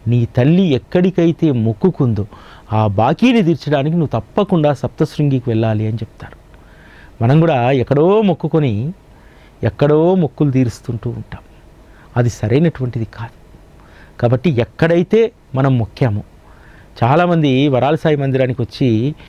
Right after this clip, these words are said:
బాబా ముందు కొంగు చాచి వరాల సాయిని వరాలు అడుగుతారు. వారి కోరిక తీరిన తర్వాత మాత్రం ఎక్కడో ఇంక చాలా చోట్ల మేము మొక్కుకున్నామండి, అక్కడ ఇచ్చాము అని అంటారు. అది ఎవరి విజ్ఞత వాళ్ళది. కానీ బాబా శ్యామ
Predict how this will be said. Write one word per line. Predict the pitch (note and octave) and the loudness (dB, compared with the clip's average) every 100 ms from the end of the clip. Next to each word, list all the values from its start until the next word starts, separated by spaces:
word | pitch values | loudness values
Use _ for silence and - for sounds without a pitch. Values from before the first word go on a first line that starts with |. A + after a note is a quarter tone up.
| - A2+ | -8 -2
బాబా | C3+ F#3 | 0 0
ముందు | A3 A3 | 2 2
కొంగు | G#3 F#3 G3 G3 | 2 2 2 2
చాచి | F3+ E3+ F3 C3+ D#3 | 0 0 0 2 2
వరాల | C3 A#2+ D#3 E3+ | 2 0 0 0
సాయిని | - C3+ C3 B2+ | -2 -2 -2 -4
వరాలు | A2+ A#2 B2+ | -2 0 0
అడుగుతారు. | A#2 A2+ - - - - - - - - - | -2 -6 -10 -16 -20 -20 -20 -20 -20 -20 -6
వారి | A#2+ C3 C3 | -2 0 0
కోరిక | - D3 G3 F#3 | -2 0 0 0
తీరిన | - D3 C#3 | 0 0 0
తర్వాత | C3 A#2+ A#2+ A#2 | 0 0 0 -2
మాత్రం | A2+ G#2+ - F3 - - - - - | -4 -6 -6 -8 -8 -18 -20 -10 -6
ఎక్కడో | G2+ C3+ C#3 D#3 F3+ - - - - | -2 0 2 4 2 -2 -12 -16 -10
ఇంక | A#2+ A2+ - | -10 -8 -4
చాలా | G#2+ C3+ E3+ F#3 | 0 0 0 0
చోట్ల | E3+ | -2
మేము | D3+ C#3+ B2+ | -2 -2 -4
మొక్కుకున్నామండి, | A2+ - C3 A#2 A2+ A2 D3 - - - G#2+ | -6 -6 -2 -2 -2 -2 -2 -6 -14 -14 -10
అక్కడ | G2+ B2 | -4 -2
ఇచ్చాము | A2 - C3+ C3 | -2 -2 0 0
అని | A#2+ | -2
అంటారు. | A2 G2 G#2+ - - - - - - | -4 -6 -12 -16 -20 -20 -20 -14 -2
అది | D#3 | 2
ఎవరి | F3+ C#3+ D3+ | 2 2 0
విజ్ఞత | C3+ B2 C#3+ A#2 | -2 -4 -4 -4
వాళ్ళది. | F#2+ G2+ G#2 - | -6 -6 -10 -4
కానీ | C#3+ D3+ | 0 2
బాబా | B2+ B2+ D3+ A#2 C3+ E3 - - - - - - | 0 0 0 0 -2 -4 -12 -20 -20 -20 -20 -18
శ్యామ | - A2+ C3+ F3 | -6 0 2 2